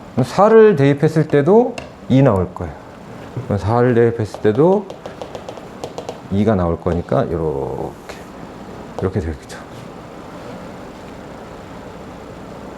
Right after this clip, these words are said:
그리고 선생님 여기다 빵꾸 뚫어 놓을게요.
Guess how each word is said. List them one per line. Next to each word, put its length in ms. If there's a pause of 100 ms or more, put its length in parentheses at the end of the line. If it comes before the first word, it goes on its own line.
(1800)
그리고 480 (420)
선생님 280
여기다 240
빵꾸 320
뚫어 180
놓을게요. 640